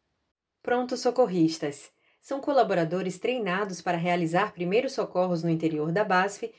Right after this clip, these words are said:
minimizando as consequências do incidente ou mal-estar até a chegada da equipe de atendimento médico especializado.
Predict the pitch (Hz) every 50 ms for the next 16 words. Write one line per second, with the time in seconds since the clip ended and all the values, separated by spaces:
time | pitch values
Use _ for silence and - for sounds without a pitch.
0 | _ _ - 160 160 185 226 233 208 165 165 185 202 208 190 170 165 - 208 208
1 | - - 185 - - 190 214 220 - 196 170 156 160 160 165 165 - 240 202 175
2 | 180 202 220 - - 165 160 160 156 175 214 - - - 196 196 214 226 - -
3 | - - - - - 160 165 - - 214 247 240 240 - 208 180 180 185 196 202
4 | 214 202 202 202 196 - - 214 - 220 214 214 214 - 220 214 208 202 202 214
5 | 214 226 226 202 185 190 202 196 - - 208 - - 214 214 - 214 220 233 220
6 | 170 170 151 147 139 - 143 -